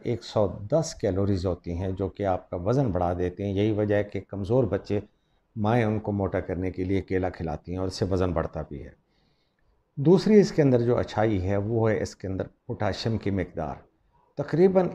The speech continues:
एक केले के अंदर साढ़े चार सौ से पाँच सौ मिलीग्राम पोटाशियम है, जो कि एक बहुत बड़ा ख़जाना है। पट्ठों की मजबूती के लिए पोटाशियम लाजवाब है। ये तो होगी इसकी अच्छाई।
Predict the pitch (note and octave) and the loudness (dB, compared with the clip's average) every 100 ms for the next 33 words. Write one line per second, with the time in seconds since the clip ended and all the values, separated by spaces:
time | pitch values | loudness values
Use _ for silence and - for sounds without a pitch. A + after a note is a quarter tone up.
0 | D3 D3+ D#3 B2 A2 A2 - G2 F#2 G2+ | 4 4 4 0 2 2 -2 -4 -4 -6
1 | - F#2+ F#2 - F#2 F#2+ - F2+ - F2+ | -4 -2 -2 -2 -4 -2 -4 -8 -8 -10
2 | - E2 E2+ - - B2+ A#2 E2 E2+ E2+ | -10 -8 -8 -8 -6 -2 -2 -2 -2 -4
3 | E2+ E2 D#2+ D2+ D2+ - D#2 C#2+ - _ | -4 -6 -8 -8 -8 -12 -12 -12 -16 _
4 | _ _ _ - F#2 F2 E2 E2+ E2 - | _ _ _ -16 -6 -4 -4 -4 -4 -6
5 | - F2+ - E2+ E2+ D2+ - F#2+ A2 G#2+ | -6 -4 -4 -4 -6 -6 -6 0 2 2
6 | E2+ - - _ - F#2+ - F2+ - E2 | -2 -8 -16 _ -14 -12 -10 -10 -6 -6
7 | E2 - B2 C#3 C3+ C3 C3+ C3+ C#3 _ | -6 -2 0 0 2 2 4 2 0 _
8 | _ _ - F#2 D#2+ - E2+ D#2 E2 G2 | _ _ -12 -6 -6 -4 -4 -4 -2 0
9 | A2+ E2 C2+ A#1+ - - _ _ _ _ | 0 0 -6 -10 -16 -20 _ _ _ _
10 | _ _ _ _ _ _ _ A#2+ D3 C#3+ | _ _ _ _ _ _ _ 2 4 6
11 | B2+ B2 B2+ - C3+ F2+ - D#2 | 4 4 2 2 0 0 -2 -6